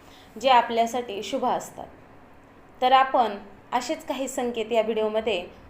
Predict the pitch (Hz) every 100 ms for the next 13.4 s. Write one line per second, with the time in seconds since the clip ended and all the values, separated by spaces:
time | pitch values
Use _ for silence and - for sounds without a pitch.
0 | - 226 262 233 202 196 208 202 190 180
1 | 160 - - - - - - 254 - 254
2 | 254 269 233 - 247 247 247 196 170 -
3 | - - - 208 220 226 214 214 254 254
4 | 262 - 208 214 240 233 240 240 202 196
5 | 202 190 202 240 202 220 220 202 190 196
6 | 208 190 185 202 277 - - 202 190 -
7 | 165 170 - - - - - - - -
8 | - - - - - - - - - 185
9 | 202 - 196 208 226 202 151 151 - -
10 | - - - 254 247 233 226 214 214 175
11 | 139 - - - - 202 233 220 214 220
12 | 214 214 220 202 196 190 - 190 185 247
13 | 220 226 202 202